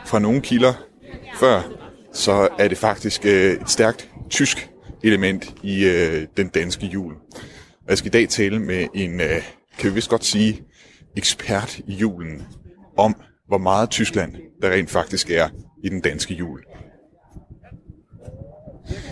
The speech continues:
Det bliver jo en, øh, noget anderledes jul, end, end mange af os er vant til på grund af corona, og i Tyskland er man også lukket hårdt ned. Man har simpelthen indført en, en ny total nedlukning af det tyske samfund, og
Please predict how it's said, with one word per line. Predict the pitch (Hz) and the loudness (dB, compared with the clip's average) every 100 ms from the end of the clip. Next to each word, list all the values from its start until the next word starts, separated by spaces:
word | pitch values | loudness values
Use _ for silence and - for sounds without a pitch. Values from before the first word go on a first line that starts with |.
| - | -14
Det | 85 | -8
bliver | 80 92 | -2 0
jo | 90 | 0
en, | 87 | -2
øh, | 90 87 | -4 -4
noget | 90 92 | -2 0
anderledes | 92 98 95 92 | 0 0 -4 -4
jul, | 104 92 82 | -4 -6 -10
end, | 85 80 - | -14 -16 -16
end | - 95 | -14 -8
mange | 87 90 101 | -4 -2 2
af | 92 | 0
os | 85 | -2
er | |
vant | 80 87 - | -6 -6 -4
til | 101 | -6
på | - | -4
grund | 90 82 | -6 -4
af | 92 | -6
corona, | 95 85 90 98 | -10 -10 -2 0
og | 82 76 - _ - - - - | 0 -2 -6 _ -20 -20 -18 -10
i | |
Tyskland | - 104 - 98 80 | -6 -4 2 0 2
er | 80 | -4
man | 85 | -2
også | 85 85 - - - | 0 2 0 -6 -4
lukket | 92 95 98 | -2 0 0
hårdt | 92 98 95 - | 2 2 2 0
ned. | 92 85 82 | -2 -2 -6
Man | 85 | -8
har | |
simpelthen | 90 104 92 87 92 | -4 -2 -2 -2 -4
indført | 87 95 85 | 2 2 2
en, | 85 78 - - - - 95 | -2 -6 -12 -18 -16 -14 -6
en | 101 | -2
ny | 104 101 - - | 0 0 -4 -14
total | - 92 113 92 80 | -10 0 4 4 2
nedlukning | 87 95 85 87 80 71 | -2 0 -2 -4 -8 -8
af | |
det | 71 | -8
tyske | - 95 90 | -6 -6 0
samfund, | 101 90 92 95 73 - | 0 0 0 0 -2 -6
og | 82 78 | -4 -4